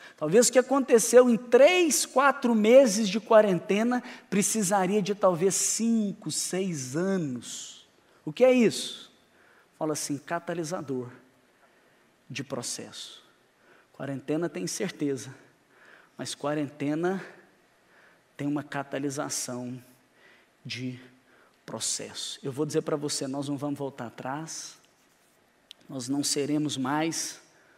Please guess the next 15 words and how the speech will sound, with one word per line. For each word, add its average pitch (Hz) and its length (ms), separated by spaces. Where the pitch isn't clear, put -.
como 143 300
éramos, 156 720
nós 123 180
vamos 147 240
agora 147 560
avançar. 135 880
Mais 139 260
uma 147 160
vez 143 220
eu 147 100
digo 143 200
pra 139 160
você: 131 320
o 127 100
melhor 127 680